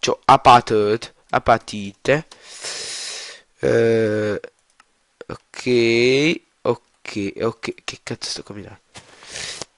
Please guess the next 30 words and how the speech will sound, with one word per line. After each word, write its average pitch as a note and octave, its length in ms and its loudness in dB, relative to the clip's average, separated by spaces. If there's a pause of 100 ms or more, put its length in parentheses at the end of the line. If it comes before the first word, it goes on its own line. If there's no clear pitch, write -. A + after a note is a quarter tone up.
(800)
Ok, G2+ 440 -2
fatemi D3+ 320 2
vedere F3 300 8
se C3 140 0
il B2 100 -2
server B2+ 320 8
ha A#2 40 6
salvato, A2 640 2
sì. G#2 640 -6 (2750)
Che C#3 100 4
l'ultima D#3+ 320 8
volta D3 220 8
avevo C#3 180 8
problemi C3+ 540 6
con B2+ 180 4
l'autosave, A2+ 920 2
ma, G#2+ 340 2
mm, G2+ 420 -10 (360)
vedo A#2+ 280 2
che A#2+ 120 0
non, A2 360 -2
non A2 120 -4
ci - 120 -6
sono G#2+ 200 -4
di G2+ 120 -10
questi - 240 -12
problemi, - 480 -16
ecco, - 420 -18
quindi - 300 -20 (120)
ok. - 360 -20